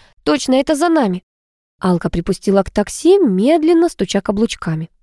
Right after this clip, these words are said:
Я поспешила за подругой, попутно оглядываясь по сторонам. Это майское утро было идеальным. Тихие, еще безлюдные улицы, пение птиц над головой и прохладный весенний воздух.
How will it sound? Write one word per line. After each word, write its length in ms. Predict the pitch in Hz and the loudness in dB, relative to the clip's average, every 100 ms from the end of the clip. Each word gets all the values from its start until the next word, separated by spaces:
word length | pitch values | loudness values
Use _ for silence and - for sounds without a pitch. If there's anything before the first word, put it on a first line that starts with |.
| - | -2
Я 220 | 180 214 | 0 2
поспешила 500 | 190 - 180 202 185 | 0 -2 -2 2 2
за 140 | 180 | 2
подругой, 440 | 214 208 180 170 170 | 0 0 0 -2 -4
попутно 460 | 170 - 170 175 | -4 -4 -2 -2
оглядываясь 560 | 170 165 254 285 302 285 | 0 0 0 2 0 0
по 140 | 202 | -4
сторонам. 520 | - 208 202 175 165 175 _ _ _ _ _ _ _ _ | -4 -2 -2 -2 -6 -12 _ _ _ _ _ _ _ _
Это 200 | 349 285 | -4 0
майское 420 | 269 277 - 220 | 2 0 0 2
утро 240 | 240 - 208 | 2 0 0
было 340 | 233 214 180 - _ _ - | 2 2 2 -2 _ _ -8
идеальным. 640 | 202 196 196 196 196 190 - _ _ _ _ | -4 0 0 -2 -4 -8 -14 _ _ _ _
Тихие, 580 | - 359 359 - 302 - | 0 2 2 -2 -4 -4
еще 220 | - - 185 | -6 -4 -2
безлюдные 500 | 180 190 185 190 226 | 0 0 0 2 2
улицы, 460 | 330 294 - 240 - _ _ - | 2 0 -2 -6 -8 _ _ -4
пение 300 | 320 240 170 | 0 2 0
птиц 280 | - 330 - | 0 -2 2
над 160 | 277 | 0
головой 500 | 226 240 247 233 247 | 2 2 4 4 2
и 80 | 330 | 2
прохладный 720 | - 214 190 214 277 320 320 | 0 0 0 2 2 4 4
весенний 480 | 269 180 214 220 190 | 2 0 0 0 0
воздух. 480 | 170 185 180 - - | 0 -2 -2 -6 -14